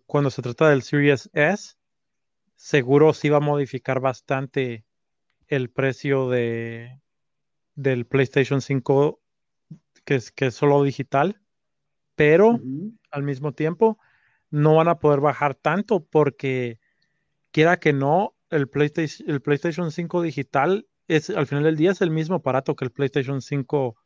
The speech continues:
Speaker 1: con disco.
Speaker 2: Sí.
Speaker 1: O sea
Speaker 2: Solo,
Speaker 1: que
Speaker 2: solo le quitaron el Blu-ray, vamos.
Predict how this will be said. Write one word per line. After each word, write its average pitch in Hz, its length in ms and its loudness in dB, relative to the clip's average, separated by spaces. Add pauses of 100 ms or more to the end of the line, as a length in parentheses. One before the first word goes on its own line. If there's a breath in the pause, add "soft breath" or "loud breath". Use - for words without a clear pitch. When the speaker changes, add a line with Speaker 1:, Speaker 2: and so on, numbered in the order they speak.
(240)
Speaker 1:
con 120 220 -8
disco. 143 480 -2
Speaker 2:
Sí. 160 460 2 (640)
Speaker 1:
O 156 140 2
sea 151 260 0
Speaker 2:
Solo, 294 180 4
Speaker 1:
que - 100 4
Speaker 2:
solo 254 220 2
le 220 80 2
quitaron 208 400 0
el 170 100 -2
Blu-ray, 180 380 -4
vamos. 151 360 -8